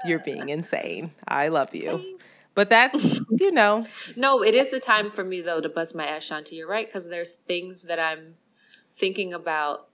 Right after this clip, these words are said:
Speaker 2: down the line where I'm like, "Oh, what kind of, you know,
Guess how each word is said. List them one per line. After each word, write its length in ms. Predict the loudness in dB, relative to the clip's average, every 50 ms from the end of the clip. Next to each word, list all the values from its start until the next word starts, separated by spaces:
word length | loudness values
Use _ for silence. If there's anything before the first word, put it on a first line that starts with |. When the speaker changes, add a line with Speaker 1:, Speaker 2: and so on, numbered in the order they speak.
| -10
Speaker 2:
down 260 | -6 -4 -4 -4 -6
the 100 | -8 -10
line 560 | -10 -8 -8 -6 -6 -6 -8 -10 -12 -14 -16 -18 _ _ -10
where 100 | -8 -8
I'm 100 | -8 -6 -8
like, 180 | -8 -10 -8 -4 -2
"Oh, 540 | 0 2 2 2 2 2 0 -2 -4 -8 -12 _ _ _ _ _ _ _ _ _ _ _ _ _ _ _ _ _ _ _
what 220 | -8 -8 -6 -6 -8
kind 240 | -10 -10 -8 -8
of, 160 | -8 -10 -10 -12 -16 -18 -16 -18 -20 -20 _ _ _ _ -10
you 160 | -8 -6 -4
know, 420 | -4 -4 -6 -6 -8 -10 -14 -18